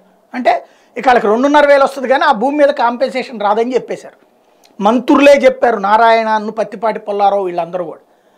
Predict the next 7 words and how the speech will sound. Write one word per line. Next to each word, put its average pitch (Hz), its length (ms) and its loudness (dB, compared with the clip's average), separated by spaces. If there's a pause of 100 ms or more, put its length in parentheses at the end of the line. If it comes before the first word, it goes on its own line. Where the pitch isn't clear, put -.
(640)
ముఖ్యమంత్రితో 208 720 0
సహా 160 240 -10 (340)
చెప్పాక 233 500 0 (640)
అప్పుడు - 500 2
ఇట్లా 262 320 0
అమ్ముడుపోయింది. 226 500 -2 (720)
ఒకసారి 285 480 0